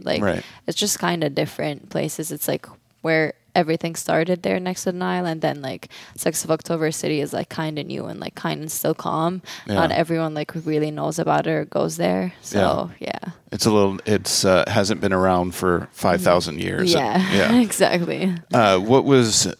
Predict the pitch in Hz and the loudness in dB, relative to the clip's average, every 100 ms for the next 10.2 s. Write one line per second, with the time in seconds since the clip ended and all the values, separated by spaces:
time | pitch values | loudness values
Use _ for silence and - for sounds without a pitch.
0 | - - - 110 131 123 127 113 98 101 | -10 -12 -12 0 2 4 2 2 2 2
1 | 80 - - - - 98 90 80 50 - | 4 2 0 -2 -2 2 4 4 0 -8
2 | - - 92 - - - 101 90 - 90 | -6 0 0 -2 -10 -4 0 0 0 -8
3 | - - - - _ _ - 202 214 277 | -10 -12 -16 -16 _ _ 0 0 2 2
4 | 285 226 175 170 - 160 160 170 175 175 | 2 2 0 0 0 0 0 0 2 0
5 | - _ - 180 180 180 175 165 - 165 | -4 _ -4 0 0 2 2 2 -2 0
6 | 175 202 226 233 240 180 - - - 175 | 2 2 4 6 6 4 0 -2 0 0
7 | 180 175 - 156 - 180 170 160 143 - | 0 -2 -2 -2 -2 -2 0 0 -2 0
8 | 190 220 285 226 202 170 156 165 139 139 | 2 4 4 2 2 0 2 2 2 -2
9 | - 165 151 151 185 - 69 65 - - | -2 -6 -4 -4 -4 -6 -6 -6 -8 -8
10 | 78 76 | -6 -8